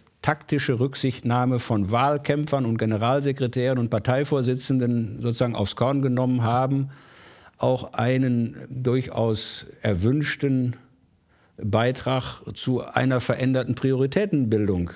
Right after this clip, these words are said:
in der Unionsprogrammatik geleistet haben. Aber nochmal, ob dann die Partei sich in der Frage der künftigen Größenordnung,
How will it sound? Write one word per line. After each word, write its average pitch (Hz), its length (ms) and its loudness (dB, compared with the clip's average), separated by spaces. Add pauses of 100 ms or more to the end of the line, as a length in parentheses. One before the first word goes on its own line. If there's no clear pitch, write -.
(160)
in 117 140 0
der 131 100 0
Unionsprogrammatik 107 1200 0
geleistet 92 540 -4
haben. 80 320 -8 (1160)
Aber 131 220 2
nochmal, 165 560 0
ob 165 200 -2
dann 160 440 -2
die 135 240 0
Partei 147 800 0 (320)
sich 147 260 0
in 151 120 2
der 135 140 2
Frage 151 420 0
der 135 140 2
künftigen 151 640 0
Größenordnung, 151 1400 0